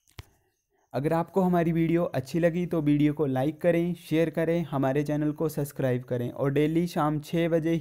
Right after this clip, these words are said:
हिमाचल इंडिया स्टैटिक जीके के लिए आप बेल आइकन दबाना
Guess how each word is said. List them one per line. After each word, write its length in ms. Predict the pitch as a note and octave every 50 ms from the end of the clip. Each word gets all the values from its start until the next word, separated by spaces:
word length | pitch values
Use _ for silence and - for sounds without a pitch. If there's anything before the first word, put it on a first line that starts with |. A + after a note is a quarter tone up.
| D3
हिमाचल 460 | D3+ C#3 C#3 C3 C3 C#3 C#3 E3 D#3+
इंडिया 260 | D#3+ D#3 D3+ D3+ D#3 D#3
स्टैटिक 480 | D#3 - D3+ C#3 C3 - D#3+ D#3 - - - - - - _ _ -
जीके 360 | C#3+ C3+ C#3+ D3 C#3+ D#3+ D#3
के 140 | D3+ D#3 D3+
लिए 300 | D3+ D3+ D#3 D#3+ D#3+ - - -
आप 280 | C3 B2+ C3+ C#3 C3+ F3+ F3 F#3 - - _ _ _ _ -
बेल 240 | C3+ C3 C#3+ D3 D3+
आइकन 300 | C#3+ C#3 C#3 D3+ D3 C#3+
दबाना 380 | C#3+ C3+ C3 C3 C3 C3+ D#3